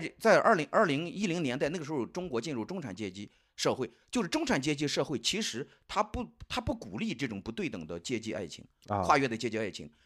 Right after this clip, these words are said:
Speaker 1: 然后呢，他觉得，哎，那个富二代也挺好。然后呢，你突然就跟这么一个人一夜情，然后你是不是不严肃？他有这种感受。那么这个电影呢，前年又放了一次，疫情后又放了一次，在电影院，我又去看了，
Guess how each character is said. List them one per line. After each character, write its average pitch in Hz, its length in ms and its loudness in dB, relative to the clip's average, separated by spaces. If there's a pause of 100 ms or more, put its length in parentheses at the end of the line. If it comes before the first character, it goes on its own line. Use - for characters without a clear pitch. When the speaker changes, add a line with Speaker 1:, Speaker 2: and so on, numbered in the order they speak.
(160)
Speaker 1:
然 135 120 8
后 202 60 8
呢， 135 240 2 (400)
他 196 140 2
觉 123 160 2
得， 120 180 2
哎， 135 220 2 (260)
那 170 160 0
个 123 80 -4
富 156 140 0
二 117 120 6
代 110 120 2
也 95 100 -2
挺 87 220 -10
好。 - 200 -14 (240)
然 131 140 2
后 151 60 2
呢， 135 120 6
你 120 200 4
突 165 180 2
然 120 140 6
就 131 100 2
跟 131 160 0
这 143 80 2
么 120 100 -2
一 110 120 -4
个 123 80 -2
人 110 120 -4
一 110 120 -4
夜 123 120 -2
情， 95 280 -6
然 101 120 -2
后 120 60 -4
你 113 100 -2
是 95 160 -4
不 113 120 -8
是 98 260 -8 (140)
不 147 80 -4
严 110 240 -2
肃？ - 240 -10 (120)
他 185 120 4
有 170 100 6
这 190 140 4
种 127 100 2
感 87 160 -6
受。 - 180 -12 (440)
那 240 100 10
么 196 160 10
这 294 100 2
个 190 80 2
电 165 200 8
影 110 80 -2
呢， 98 160 -6 (500)
前 143 240 4
年 117 240 0
又 233 140 6
放 98 240 0
了 90 60 -8
一 76 100 -12
次， - 260 -14
疫 151 140 -2
情 120 180 0
后 127 140 -2
又 202 120 6
放 113 200 4
了 87 60 -2
一 78 100 -4
次， - 180 -14 (140)
在 135 100 4
电 120 140 -4
影 98 40 -6
院， 98 160 -8 (360)
我 117 100 2
又 143 100 4
去 110 140 -8
看 82 180 -12
了， - 80 -20